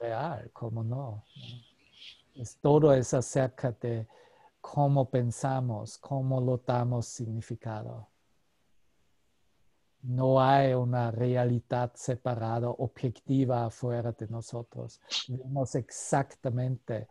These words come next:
lo que queremos y elegimos a ver. Y tú lo sabes tal como yo. Y eso no es solo la enseñanza del curso. Eso ya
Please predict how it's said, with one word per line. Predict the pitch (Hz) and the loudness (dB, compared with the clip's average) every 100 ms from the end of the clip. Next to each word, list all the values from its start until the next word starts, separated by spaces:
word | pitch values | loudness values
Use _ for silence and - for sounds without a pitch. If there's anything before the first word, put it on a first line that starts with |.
| - _ - | -18 _ -2
lo | 127 | -2
que | - 120 | 0 -2
queremos | - 120 120 120 120 117 - - | -2 -2 -2 0 0 -2 -6 -2
y | 127 | 0
elegimos | 117 117 - - 131 123 104 107 - _ - | 2 0 0 -2 -2 -2 -4 -10 -18 _ -10
a | 110 107 | -8 -6
ver. | 104 - - _ _ _ _ - | -8 -14 -20 _ _ _ _ -8
Y | 127 | -8
tú | - 143 | 2 6
lo | 139 131 | 6 6
sabes | - 127 123 127 120 - - _ | 2 0 2 0 -2 -8 -20 _
tal | 127 123 | 0 0
como | - 127 117 117 | 0 -2 0 0
yo. | 107 98 - _ _ _ _ _ | 0 -4 -10 _ _ _ _ _
Y | 143 123 120 127 - | -2 2 2 2 4
eso | 139 - 131 | 4 4 4
no | 131 135 | 6 6
es | 123 | 6
solo | - 135 131 127 | 2 2 4 2
la | 120 | 2
enseñanza | 117 117 135 123 120 120 - | 2 2 2 2 2 0 -2
del | 110 120 | 0 0
curso. | - - 143 139 123 101 - - - - | 0 4 4 4 0 -4 -6 -20 -20 2
Eso | 143 135 - 131 | 4 6 4 2
ya | 117 123 127 127 117 | 2 2 4 2 2